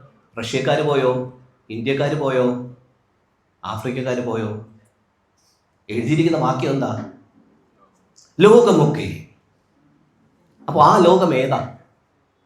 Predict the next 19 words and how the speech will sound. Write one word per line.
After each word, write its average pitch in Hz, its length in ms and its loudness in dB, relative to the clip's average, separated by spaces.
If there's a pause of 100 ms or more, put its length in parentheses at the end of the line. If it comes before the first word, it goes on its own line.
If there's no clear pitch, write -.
(600)
ആ 120 140 -2
ലോകം 113 380 -4
ഏതാ? 101 320 -14 (920)
ആ 190 240 4
റോമ 156 520 4
സാമ്രാജ്യത്തിന്റെ 123 1040 -2 (140)
കീഴെ, 113 680 0 (440)
ആ 196 320 4
സാമ്രാജ്യത്തിന്റെ 165 840 4
അകത്തുള്ള 113 920 -2 (360)
വ്യക്തികളെ 127 760 -6
കുറിക്കാനായിട്ട് 117 640 -4
ഉപയോഗിച്ച 123 420 -2
പദമാണ് 127 680 -4 (600)
ലോകം. 90 520 -14 (760)
ആ 131 160 2
ലോകം 143 380 2
ഏത് 120 300 2
ലോകമല്ല, 117 720 0